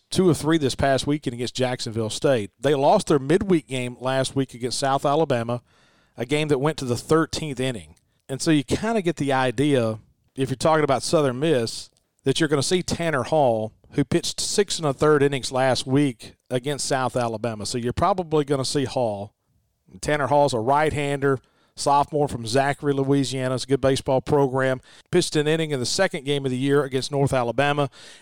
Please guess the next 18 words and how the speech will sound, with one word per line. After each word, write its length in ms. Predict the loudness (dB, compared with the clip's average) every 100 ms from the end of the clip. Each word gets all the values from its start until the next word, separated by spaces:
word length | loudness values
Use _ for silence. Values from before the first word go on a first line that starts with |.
| -4
and 120 | 0
then 80 | 0
he 100 | 0
threw 220 | 2 2
five 340 | 2 2 2
innings 340 | 0 -2 -6 -4
against 540 | -4 -2 -2 -4 -6 -14 _ _ _ _
South 340 | -4 0 2 2
Alabama 760 | 0 0 0 2 2 0 -4 _ _ _
last 360 | -2 -2 0 -4
Tuesday 440 | -2 -2 2 0
night. 300 | 2 -2 -2
Then 100 | -2
he 60 | -4
came 340 | -4 -4 -2
back 240 | 0 0 0
and 140 | -6
pitched 540 | 2 2 2 -4 -8